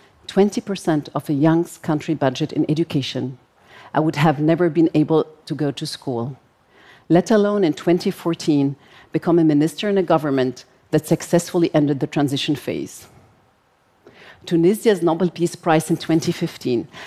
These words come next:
as the only democracy that emerged from the Arab Spring, is a legacy to that bold leadership decision. Education is the civil rights struggle. It's the human rights struggle of our generation.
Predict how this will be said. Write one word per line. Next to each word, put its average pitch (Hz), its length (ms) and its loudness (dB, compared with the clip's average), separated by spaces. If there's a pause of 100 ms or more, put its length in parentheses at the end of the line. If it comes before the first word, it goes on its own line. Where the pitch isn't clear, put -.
(120)
as 156 160 0
the 175 140 4
only 214 280 4
democracy 180 600 0
that 170 180 0
emerged 147 420 2
from 143 180 -4
the 123 160 0
Arab 160 200 0
Spring, 160 520 -2 (520)
is 185 160 0
a 214 60 6 (180)
legacy 156 480 -2
to 160 120 -6
that 135 220 0
bold 147 240 0
leadership 139 460 0
decision. 139 520 -6 (2500)
Education 190 720 0 (240)
is 165 200 2
the 185 80 2
civil 170 400 0
rights 127 240 0
struggle. 127 520 0 (380)
It's - 200 -2
the 233 100 4
human 214 480 0
rights 160 240 2
struggle 147 400 -2
of 135 160 -6
our 139 200 0
generation. 131 800 -2